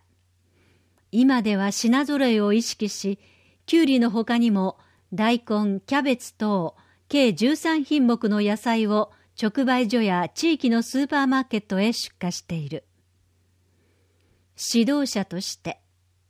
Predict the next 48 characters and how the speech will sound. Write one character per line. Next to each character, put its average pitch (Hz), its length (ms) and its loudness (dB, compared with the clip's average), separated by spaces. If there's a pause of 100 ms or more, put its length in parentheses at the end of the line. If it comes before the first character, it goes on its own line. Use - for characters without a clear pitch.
(960)
豊 294 220 2
富 269 100 0
な 262 120 2
経 254 180 0
験 247 240 0
か 226 140 -2
ら 226 180 -2 (180)
指 240 300 0
導 320 160 2
農 311 180 2
業 294 240 2
士 - 140 -8
と 247 160 2
し - 100 -10
て 302 140 -2
も 220 300 0
定 240 240 2
評 247 240 2
の 226 160 2
あ 226 40 0
る 214 100 0
馬 190 180 -2
場 226 100 0
さ 208 220 -2
ん 196 80 -2
は、 196 180 -2 (460)
新 302 320 0
規 240 140 -2
就 262 300 0
農 254 280 4
を 240 60 4
目 233 100 2
指 254 180 0
す 208 220 -2
研 262 220 2
修 302 220 -2
生 220 280 0
の 202 180 0
受 190 120 -6
け 262 180 2
入 254 100 0
れ 240 80 2
も 214 320 -2
行 - 80 -4 (100)
っ 196 80 -4
て - 200 -10
い 160 120 -6
る。 156 140 -12